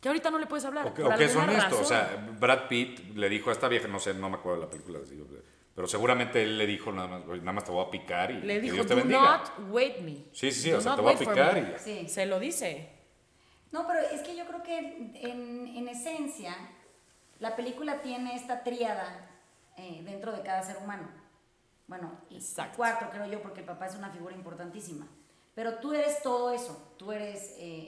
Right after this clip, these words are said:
Speaker 3: en esencia, una persona libre. Eres una persona quieta, que es el hermano del medio. Eres un ser humano muy feliz, eh, que un poco el hermano más grande, antes de conocer a esta pinche vieja, era un güey bien feliz.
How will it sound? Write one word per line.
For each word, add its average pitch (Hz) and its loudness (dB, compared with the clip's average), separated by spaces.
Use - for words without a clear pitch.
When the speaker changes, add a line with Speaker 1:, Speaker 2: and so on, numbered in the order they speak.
Speaker 3:
en 175 -14
esencia, 190 -10
una 170 -14
persona 170 -10
libre. 170 -12
Eres 190 -10
una 196 -10
persona 180 -12
quieta, 202 -8
que 165 -14
es 170 -14
el 160 -14
hermano 160 -10
del 180 -10
medio. 170 -12
Eres 196 -10
un 190 -12
ser 190 -14
humano 185 -12
muy 196 -12
feliz, 226 -12
eh, 160 -12
que 185 -14
un 185 -12
poco 196 -10
el 175 -10
hermano 180 -10
más 190 -10
grande, 185 -10
antes 180 -12
de 190 -14
conocer 170 -10
a - -8
esta 175 -14
pinche 170 -14
vieja, 175 -12
era 196 -8
un 185 -8
güey 175 -6
bien 170 -10
feliz. 165 -10